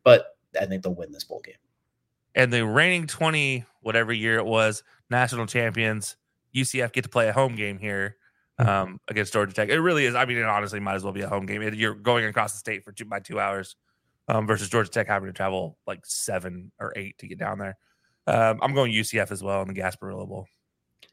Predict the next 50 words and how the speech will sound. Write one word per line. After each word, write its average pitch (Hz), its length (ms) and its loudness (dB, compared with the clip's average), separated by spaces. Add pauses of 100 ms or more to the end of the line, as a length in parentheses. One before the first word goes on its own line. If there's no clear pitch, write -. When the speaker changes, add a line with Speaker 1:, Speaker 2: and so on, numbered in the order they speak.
(360)
Speaker 1:
Next, 107 240 4
we - 60 8
got 113 100 10
the 95 220 2
Birmingham 101 600 8
Bowl, 90 240 2
one 117 240 4
close 123 260 2
to 113 100 -4
Kelsey's 110 400 -4
heart, 117 200 2
but 90 140 -6
not, 104 260 -4
not 104 200 -2
in 107 100 -4
a - 20 -8
good 85 200 -4
way, - 180 -10 (220)
as 90 160 -6
we 104 120 2
now 104 220 6
have 98 300 4
Troy 127 420 6
taking 131 340 2
on 107 160 4
Duke. 113 300 2
And 92 240 2 (840)
Duke, 196 180 6
I'm 214 140 8
a - 20 8
little 180 160 8
concerned 147 360 4
with 156 160 6
'cause 120 160 2
I'm, 101 280 4 (240)
the 120 100 0
quarterback 131 480 2
situation, 135 640 0
I'm 113 80 0
like, 110 220 -2
who's 123 240 -2
playing, 131 440 0
who's 110 220 -4
not 110 240 -4
playing, 120 220 -2
that 117 160 0
sort 120 160 0
of 120 60 -4
thing. 127 200 -2
So 107 540 0